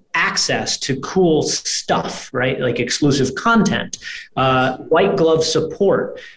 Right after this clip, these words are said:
We can bootstrap you with a ClearNet U R L so that you don't have to go get your own domain. You'll get, like, a, you know,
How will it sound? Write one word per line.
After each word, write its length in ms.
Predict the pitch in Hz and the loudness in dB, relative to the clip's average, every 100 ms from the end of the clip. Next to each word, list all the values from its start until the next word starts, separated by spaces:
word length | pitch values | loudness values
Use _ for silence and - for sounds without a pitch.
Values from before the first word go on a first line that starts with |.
| _ | _
We 140 | 151 | 0
can 240 | 156 143 135 | 2 2 4
bootstrap 520 | 180 185 180 170 165 | 2 2 0 0 0
you 160 | 160 | 0
with 200 | 147 151 | 2 2
a 160 | 143 131 | 0 -2
ClearNet 580 | - 170 175 170 165 170 | -2 2 4 4 2 2
U 180 | 156 147 | 2 4
R 180 | 135 | 2
L 460 | 143 214 123 110 - - _ | 2 2 0 -4 -10 -20 _
so 120 | - | -2
that 180 | 156 151 | 0 0
you 80 | 156 | 2
don't 160 | 185 156 | 2 0
have 160 | 165 | -2
to 80 | - | 0
go 100 | 151 | 0
get 140 | 147 | 2
your 180 | 160 147 | 0 0
own 160 | 143 143 | 0 2
domain. 500 | 139 127 165 151 113 | 2 4 2 2 0
You'll 140 | 113 | 0
get, 240 | 123 147 147 | 0 -2 0
like, 220 | 139 135 | -2 0
a, 360 | 127 123 123 127 | 0 0 0 0
you 80 | 135 | 0
know, 260 | 120 117 | 0 -2